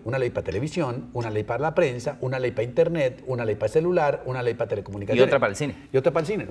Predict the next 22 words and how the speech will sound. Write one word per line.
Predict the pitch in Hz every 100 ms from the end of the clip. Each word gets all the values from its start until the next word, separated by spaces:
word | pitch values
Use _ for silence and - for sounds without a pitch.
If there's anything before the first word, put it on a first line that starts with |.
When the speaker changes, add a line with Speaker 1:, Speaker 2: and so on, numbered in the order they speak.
| 95
Speaker 1:
Debemos | 110 151 196
integrar | 202 165 135 139 151 185
todo | - 117 107 180 - - - - - - - - -
y | 143
hacerlo | 127 151 151 - -
como | 143 135 -
un | 143 170 - - - - _
ecosistema, | 143 139 139 - 123 - 220 180 113
como | 139 131
quien | 139 135 - - -
cuando | - 143 156
hacemos | 185 220 208
calentamiento | 190 160 147 160 196
global | 185 156 170 185 -
decimos, | 127 160 147 -
es | 165 -
el | 208
mundo | 196 220 294 262 147
el | 120
que | 117
se | 123
calienta. | 117 117 101 -